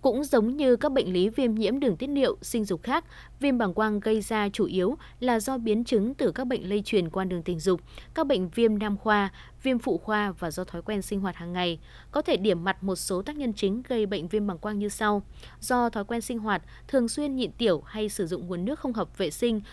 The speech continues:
dung dịch tẩy rửa nhiều hóa chất độc hại, cũng có thể gây bệnh viêm bàng quang. Quan hệ tình dục không an toàn,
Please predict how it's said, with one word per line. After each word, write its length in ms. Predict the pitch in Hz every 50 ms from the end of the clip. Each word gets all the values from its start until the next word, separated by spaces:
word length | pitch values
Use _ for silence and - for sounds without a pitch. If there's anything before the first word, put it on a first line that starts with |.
| - - -
dung 200 | - 294 285 262
dịch 220 | 233 220 - -
tẩy 180 | - 214 175 160
rửa 260 | 151 - 202 185 160
nhiều 280 | 147 160 175 185 175 165
hóa 220 | 151 165 160 170
chất 320 | - - 320 349 - -
độc 140 | - 190 160
hại, 240 | - 185 185 175 - - - - - - - - - -
cũng 240 | - 208 190 254 277
có 120 | - 311
thể 240 | 311 359 302 208 165
gây 240 | 156 - 208 202 190
bệnh 240 | 180 202 185 -
viêm 160 | 160 208 202 185
bàng 140 | 180 160
quang. 280 | 156 - 196 202 202 190 175 - - - - - - - -
Quan 140 | - 302 302
hệ 100 | 311 214
tình 200 | 190 - 214 196
dục 200 | - - 180 -
không 240 | - - 233 220 202
an 180 | - 208 208
toàn, 300 | 202 - 202 190 180 170